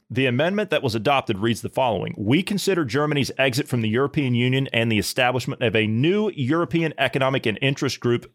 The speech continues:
to be necessary." Run by who? In the key proposal for the election program, leaving the European Union was listed as an option. The program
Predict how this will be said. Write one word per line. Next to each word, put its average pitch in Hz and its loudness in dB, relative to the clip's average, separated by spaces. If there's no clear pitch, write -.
to - -4
be 113 4
necessary." 117 -2
Run 104 2
by 95 2
who? 147 0
In 147 0
the 131 2
key 226 -2
proposal 147 0
for 131 0
the 123 2
election 123 0
program, 101 2
leaving 175 0
the 160 0
European 147 0
Union 120 0
was 113 0
listed 160 -2
as 120 2
an 110 -2
option. - -2
The 120 2
program 147 0